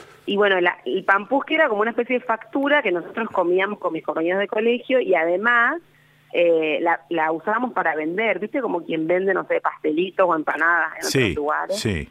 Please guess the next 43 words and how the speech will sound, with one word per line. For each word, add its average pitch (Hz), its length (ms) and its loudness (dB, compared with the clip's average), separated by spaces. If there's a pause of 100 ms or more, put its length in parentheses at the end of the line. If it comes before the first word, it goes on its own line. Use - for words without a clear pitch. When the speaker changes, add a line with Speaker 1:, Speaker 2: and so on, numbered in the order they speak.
(400)
Speaker 1:
Bueno, 233 340 2
con 185 180 2
los 190 200 -2
años 320 300 -2
yo 247 60 -4
me 220 100 -2
di 202 60 -2
cuenta 240 280 -2
que 214 80 -4
eso 233 220 -6 (120)
solo 254 240 2
pasaba 185 320 0
en 180 60 0
Las 160 120 -4
Breñas, 165 420 -2 (100)
o 147 60 0
Speaker 2:
Pero 147 140 4
Speaker 1:
por 170 60 -2
lo 170 100 0
menos 233 220 -2
no 208 100 -4
era 247 200 -2 (420)
Speaker 2:
el 131 100 0
Speaker 1:
tan 190 120 4
Speaker 2:
no-, 175 60 -2
Speaker 1:
conocido. 208 600 -2 (100)
Speaker 2:
el 160 180 2
nombre 220 260 2
de 170 140 4
Pampuski, 151 840 2
¿qué, 156 320 -2
de 147 240 2
dónde 156 680 4
viene? 107 360 4
De, - 80 2
Speaker 1:
Viene, 359 200 4
Speaker 2:
de 381 160 2
Speaker 1:
mira, 196 220 0
estuve 294 280 2
rastreando 247 640 -2
porque 190 240 -6
la 156 100 -2
verdad, 165 160 0